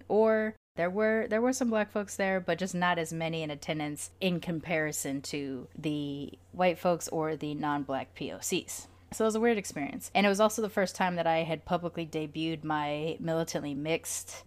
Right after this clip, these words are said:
attire <laughs> and, and was trying to connect and, and hand out things, but I didn't really find a whole lot of mixed folks to connect with there, um, besides, you know, interracial couples with young children, which wasn't necessarily at the time,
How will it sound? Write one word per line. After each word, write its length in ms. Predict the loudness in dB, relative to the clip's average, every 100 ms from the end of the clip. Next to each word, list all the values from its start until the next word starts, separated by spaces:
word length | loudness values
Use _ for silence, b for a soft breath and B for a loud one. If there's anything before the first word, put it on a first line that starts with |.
| -6
attire 640 | -6 -2 0 2 2 0 -2 B
<laughs> 160 | B 0
and, 540 | 2 4 4 2 -2 -10 _ _
and 160 | 0 2
was 160 | 0 0
trying 320 | 2 2 2
to 460 | -2 -2 0 -2 -4
connect 360 | -6 -4 -4 -2
and, 280 | -4 -4 -2
and 240 | -2 -2
hand 200 | 0 2
out 140 | 2
things, 160 | 0 -4
but 140 | -4
I 60 | -4
didn't 200 | -2 0
really 180 | 0 -2
find 440 | -2 -2 -2 -2
a 80 | -4
whole 220 | -2 -2
lot 240 | 0 -2 0
of 180 | -4 -4
mixed 300 | -8 -8 -4
folks 380 | -4 -4 -10 -6
to 180 | -2 0
connect 400 | 0 0 0 0
with 180 | -4 -4 -10
there, 580 | -10 -2 0 0 -2 -2
um, 460 | -2 -2 -4 -6 -12 -6
besides, 560 | -6 0 2 2 -2
you 80 | -4
know, 160 | -2 -2
interracial 420 | -2 0 -2 -4 -4
couples 400 | -4 -4 -6 -8
with 140 | -8
young 240 | -6 -6
children, 480 | -4 -2 -2 -2 -2
which 140 | -4 -6
wasn't 280 | -6 -6
necessarily 540 | -6 -6 -4 -2 -2 -4
at 80 | -6
the 80 |
time, 400 | -6 -2 0 -2